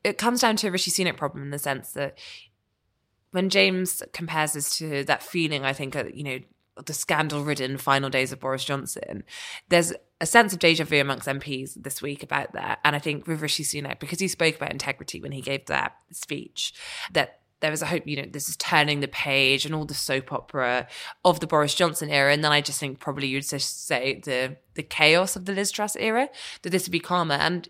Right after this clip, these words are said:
I've had M Ps actually really note that, who aren't natural Rishi Sunak supporters. I think, you know, a week and a half ago, I had one say, "What everyone likes is there's more sto-, stories and policy now than process." And this week we've just gone completely back to that. And therefore,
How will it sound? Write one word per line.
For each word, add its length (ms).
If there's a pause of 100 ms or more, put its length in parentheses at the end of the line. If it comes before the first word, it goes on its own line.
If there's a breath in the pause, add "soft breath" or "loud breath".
(120)
I've 100
had 160
M 100
Ps 160
actually 260
really 180
note 260
that, 180
who 140
aren't 160
natural 400
Rishi 180
Sunak 300
supporters. 640 (340 loud breath)
I 100
think, 220
you 120
know, 60
a 40
week 180
and 80
a 40
half 220
ago, 140
I 40
had 100
one 120
say, 280 (680 loud breath)
"What 200
everyone 380
likes 580
is 120
there's 120
more 200
sto-, 360
stories 340
and 120
policy 400
now 140
than 120
process." 680 (280 loud breath)
And 160
this 160
week 200
we've 80
just 160
gone 240
completely 500
back 260
to 100
that. 340 (500 loud breath)
And 140
therefore, 400